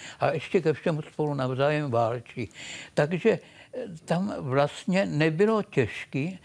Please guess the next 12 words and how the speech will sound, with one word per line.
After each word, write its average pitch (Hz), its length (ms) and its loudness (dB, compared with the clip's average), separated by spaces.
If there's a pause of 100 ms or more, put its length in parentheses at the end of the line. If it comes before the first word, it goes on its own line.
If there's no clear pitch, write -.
(160)
tedy 156 200 2
v 131 80 0
době, 165 300 4
kdy 143 160 0
já 143 140 4
jsem 147 260 -6
přišel 143 280 -2
jako 139 180 -2
dvacetiletý 135 640 -2
kluk, 175 200 -2
nebo 147 160 -4
pětadvacetiletý, 123 1040 -4